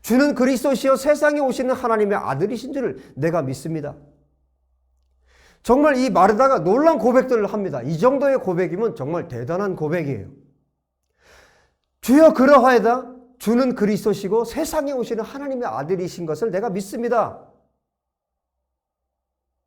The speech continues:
여러분, 정말 마르다가 이걸 믿은 거예요. 실제로 믿은 거예요. 하나님의 아들이신 것도 믿고 마지막 날에 오라비가 다시 살아날 것도 믿은 거예요.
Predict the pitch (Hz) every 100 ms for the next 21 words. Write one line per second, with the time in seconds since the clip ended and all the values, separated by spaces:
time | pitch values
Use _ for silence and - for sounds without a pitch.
0 | _ _ _ _ _ 143 160 160 - -
1 | _ _ _ _ _ _ _ _ _ _
2 | _ _ _ _ _ _ - 226 202 170
3 | 214 233 175 214 135 170 254 233 147 262
4 | 277 240 147 170 208 147 95 - _ _
5 | _ _ _ _ _ _ _ _ _ _
6 | - 349 320 277 170 214 262 - 233 226
7 | 185 135 180 240 - - - - 156 175
8 | 302 294 277 269 254 135 - _ _ _
9 | _ - 196 262 240 233 - - - _
10 | 160 190 214 262 294 269 240 214 156 156
11 | 180 208 143 104